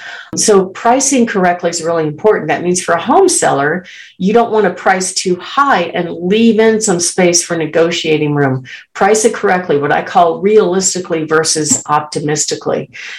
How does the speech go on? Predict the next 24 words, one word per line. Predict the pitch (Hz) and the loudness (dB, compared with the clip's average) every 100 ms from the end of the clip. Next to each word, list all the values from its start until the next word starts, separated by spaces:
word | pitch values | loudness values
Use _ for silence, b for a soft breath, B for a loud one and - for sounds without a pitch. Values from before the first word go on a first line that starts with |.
| B | B
because | 190 190 214 208 | 0 4 4 6
it | 190 | 6
is | 247 | 4
a | 277 - | 2 -2
part | - 247 233 | 2 4 4
of | 190 | 2
marketing. | 185 220 220 160 135 - | 0 0 0 -2 -4 -2
And | 175 | 0
if | 180 | 0
you | 175 | -2
price | - 190 196 - | 0 0 2 2
too | - 196 | 2 4
high, | 190 185 208 277 - B B - | 2 2 2 2 0 B B 2
it | 196 | 4
will | 196 185 | 6 4
absolutely | 180 214 - 214 208 - 185 175 | 2 0 0 0 2 2 0 0
repel | 165 165 - 254 294 196 | -2 -2 0 2 2 2
buyers. | 143 135 151 - | 0 0 -4 -6
But | - | -8
if | 160 - | -8 -8
you | - | -6
price | - 180 180 156 | 0 0 0 -4
just | 151 180 208 - | 0 0 0 -2
right, | 185 196 277 311 | 2 2 2 -2